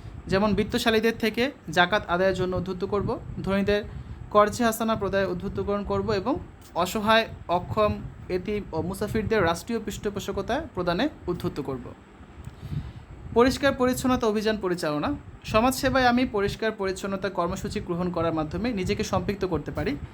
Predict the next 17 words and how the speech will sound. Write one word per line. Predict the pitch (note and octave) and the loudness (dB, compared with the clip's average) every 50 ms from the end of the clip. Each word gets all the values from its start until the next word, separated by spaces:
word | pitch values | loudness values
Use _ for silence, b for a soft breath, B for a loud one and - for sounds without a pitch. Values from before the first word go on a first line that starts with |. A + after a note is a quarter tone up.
| B B B B B B B | B B B B B B B
রাস্তাঘাট | E3 F3 F#3+ G3 - B3+ A#3+ B3+ C#4 C4+ C4+ - F#3+ | 6 6 6 6 4 2 4 4 2 2 0 -2 -4
ও | F#3+ F#3+ | -4 -2
ঘরবাড়ি | F#3 G3 G3 G3+ G#3 G#3+ A3+ A3+ A3+ | 0 2 2 2 4 2 2 0 -2
পরিষ্কার | G3 F#3+ F#3+ - - G#3 G3+ | -2 -4 -2 -2 -2 -4 -4
পরিচ্ছন্ন | G3 F#3+ - F#3 - - F#3+ F#3 F3 | -4 -4 -4 -4 -4 -4 -4 -2 -2
রাখার | E3+ E3 - F#3 F3 | -2 -2 -2 -2 -4
প্রতি | F3 - F3+ - D#3 | -2 -4 -4 -2 -2
গুরুত্ব | - - E3+ E3+ F3 E3+ - E3 | 0 2 2 0 0 0 0 0
আরোপ | E3 D#3+ D#3+ | 0 0 -2
করা, | - D#3+ E3+ A3 D4 - B B B B B B - - | -2 0 2 2 0 0 B B B B B B -6 0
যত্রতত্র | F3 F#3 G3 G3+ A3 B3 B3 B3 A#3+ A#3+ - - C4 A#3+ | 4 6 6 6 6 2 2 2 2 0 0 0 0 2
ময়লা | G3+ F#3+ F3+ F#3 F#3+ | 4 4 4 6 6
আবর্জনা | F#3+ F#3+ G3+ F#3 G3+ G3+ G#3+ A3 A3+ A3+ A#3 - - - - - - | 4 4 2 0 0 0 0 2 0 0 -4 -8 -12 -14 -12 -8 -4
ফেলার | G3 F#3+ G3 G3+ G3+ | -2 0 2 2 2
উপর | F#3+ F#3+ G3 F3+ | 2 0 0 0
নিষেধাজ্ঞার | F3+ F3+ A3 A#3 A3+ A3 A3 - A#3 A3 | 0 0 0 0 0 0 0 0 0 2
বাণী | F3+ F3+ E3+ F3+ G#3+ D4 | 2 2 2 2 0 -2